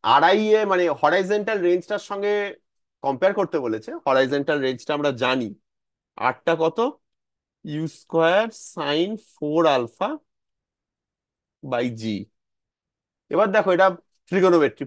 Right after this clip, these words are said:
পুরো ট্রিগোনোমেট্রি প্রবলেম, মাল্টিপল অ্যাঙ্গেল, সাব মাল্টিপল অ্যাঙ্গেলস এর রিলেশন গুলো ইউজ করে যদি কিছু করতে পারো, করবে।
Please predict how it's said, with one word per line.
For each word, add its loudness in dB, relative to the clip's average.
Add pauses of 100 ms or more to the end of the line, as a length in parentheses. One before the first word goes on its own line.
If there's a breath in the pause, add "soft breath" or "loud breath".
(100)
পুরো 4
ট্রিগোনোমেট্রি -2
প্রবলেম, -10 (100)
মাল্টিপল 0
অ্যাঙ্গেল, -4
সাব -2 (100)
মাল্টিপল -6
অ্যাঙ্গেলস -6
এর -2
রিলেশন -4
গুলো -4
ইউজ -6
করে -4
যদি -10
কিছু -20
করতে -8
পারো, -10
করবে। -10